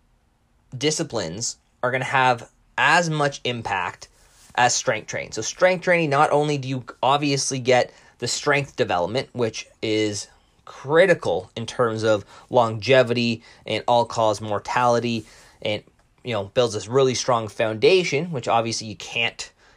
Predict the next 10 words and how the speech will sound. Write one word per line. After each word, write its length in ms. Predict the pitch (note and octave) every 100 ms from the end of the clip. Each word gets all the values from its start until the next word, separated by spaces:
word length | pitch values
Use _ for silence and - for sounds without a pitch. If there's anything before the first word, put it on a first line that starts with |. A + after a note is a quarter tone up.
| - G#2+
get 320 | B2 B2+ -
through 160 | C#3 A#2+
the 140 | A#2
other, 400 | B2 A#2+ A2+ -
um, 320 | - G#2+ G#2 G2
disciplines 600 | G#2 A2 - G#2+ G#2 A2
nearly 600 | C3+ F3 F3 C#3 F#2 G2
as 180 | A2+
effectively 520 | A2 - A2+ A2+ A2 G#2
as 160 | G2+